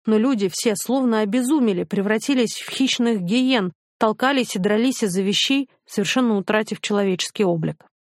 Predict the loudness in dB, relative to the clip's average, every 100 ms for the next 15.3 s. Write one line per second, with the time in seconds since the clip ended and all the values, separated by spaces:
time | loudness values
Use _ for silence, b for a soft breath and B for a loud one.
0 | _ _ _ _ -4 -2 -2 0 0 2
1 | 2 2 2 2 2 0 -2 -4 -2 0
2 | 2 2 0 -4 0 0 0 0 0 0
3 | 0 0 -2 -2 0 0 -2 -6 -14 _
4 | -4 0 2 2 0 0 -2 -4 0 0
5 | 0 0 0 0 -2 -4 -4 -2 0 2
6 | 2 2 0 0 0 -2 _ _ _ _
7 | 0 2 2 0 -2 0 2 2 0 _
8 | -2 0 0 0 0 2 0 -2 0 -2
9 | -4 _ _ _ _ -4 -2 0 0 -2
10 | 0 0 0 0 -2 -4 -2 0 0 2
11 | 0 0 -2 0 0 0 -2 0 -2 2
12 | 0 0 -4 -2 -2 -2 -4 -4 0 0
13 | 2 0 0 2 0 -2 _ -6 0 2
14 | 2 0 2 2 2 0 -4 -2 -2 -2
15 | -2 0 0